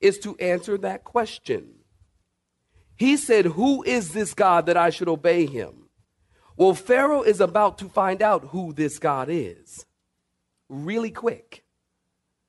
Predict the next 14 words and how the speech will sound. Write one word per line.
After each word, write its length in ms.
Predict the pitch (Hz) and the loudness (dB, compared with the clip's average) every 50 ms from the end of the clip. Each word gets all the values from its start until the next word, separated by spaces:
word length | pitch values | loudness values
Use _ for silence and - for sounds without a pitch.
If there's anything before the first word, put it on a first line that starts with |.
| _ _ _ _ _ _ _ _ _ | _ _ _ _ _ _ _ _ _
So 160 | - - 247 247 | -4 2 2 4
the 140 | 240 226 | 4 4
first 400 | 208 - - 320 359 359 - - | 0 2 0 0 0 0 -2 0
purpose 320 | - 233 214 220 185 165 170 | 2 2 2 2 0 0 0
of 140 | 170 165 165 | 0 0 0
the 80 | 165 | -2
plague 420 | 165 202 208 190 196 185 185 180 - | -2 0 0 2 2 2 2 0 0
is 260 | - 190 196 185 156 151 | 2 2 2 2 2 0
that 240 | 185 170 151 - | -2 -2 -2 0
God 320 | 190 202 226 247 - 240 196 | 0 2 4 4 2 4 2
would 100 | 208 - | 2 2
answer 320 | - 202 208 202 202 226 | 2 -4 -4 -4 -4 -2
the 100 | 208 220 | -4 -4
question, 640 | 220 - 277 269 240 - - - 127 131 147 156 | -4 -4 -10 -10 -10 -10 -6 -2 -2 0 0 -2